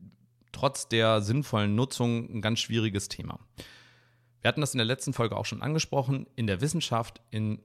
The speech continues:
Kontrollstudien sind Placebo-Medikamente unfassbar hilfreich. Denn wenn wir ein neues Medikament testen wollen, müssen wir herausfinden, ob es wirklich funktioniert oder ob wir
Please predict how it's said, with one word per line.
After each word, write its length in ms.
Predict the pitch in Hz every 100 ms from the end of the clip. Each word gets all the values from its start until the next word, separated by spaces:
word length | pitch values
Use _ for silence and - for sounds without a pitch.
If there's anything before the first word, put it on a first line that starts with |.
| _
Kontrollstudien 840 | - 104 - 131 - 117 110 107
sind 200 | 104 127
Placebo-Medikamente 1200 | - 107 - 110 110 95 90 92 92 95 101 101 - _
unfassbar 600 | 127 139 - 98 101 92
hilfreich. 500 | 90 87 - - - - - - - _ -
Denn 320 | 113 151 - - -
wenn 260 | 107 123
wir 80 | 117
ein 60 | 107
neues 240 | 107 104
Medikament 420 | 104 101 98 98
testen 360 | - 151 - 104
wollen, 340 | 101 107 110
müssen 320 | 117 110 147 113
wir 100 | 101
herausfinden, 640 | 87 107 - 110 107 113
ob 140 | - 110
es 160 | 95 95
wirklich 380 | 123 - 117
funktioniert 680 | - 104 - 98 98 120 131
oder 480 | - 120 127 123 -
ob 180 | 104 -
wir 360 | 104 104 104